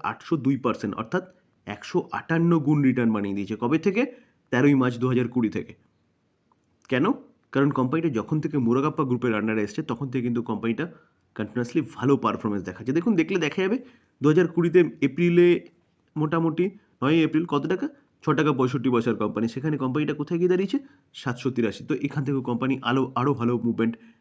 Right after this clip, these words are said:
দেখাতে পারে, কারণ, কারণ কোম্পানিটা যেসব বিজনেস নিয়ে কাজ করছে, সেই বিজনেস কিন্তু ইউনিক এবং লং টার্ম সাস্টেনেবল বিজনেস। স্যার, যে নিউজটা নিয়ে আলোচনা করতে চলেছি সেটা হচ্ছে ডিফেন্স সেক্টরের একটা কোম্পানি, যেটা আজকের দিনে কিন্তু পাবলিশ হয়েছে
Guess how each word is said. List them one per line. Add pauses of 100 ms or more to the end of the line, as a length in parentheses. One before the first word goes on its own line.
(180)
দেখাতে
পারে, (440)
কারণ, (460)
কারণ
কোম্পানিটা
যেসব
বিজনেস
নিয়ে
কাজ
করছে,
সেই
বিজনেস
কিন্তু (260)
ইউনিক (480)
এবং (120)
লং
টার্ম
সাস্টেনেবল (420)
বিজনেস। (720)
স্যার,
যে
নিউজটা
নিয়ে
আলোচনা
করতে
চলেছি
সেটা
হচ্ছে
ডিফেন্স
সেক্টরের
একটা
কোম্পানি, (720)
যেটা (180)
আজকের
দিনে
কিন্তু
পাবলিশ
হয়েছে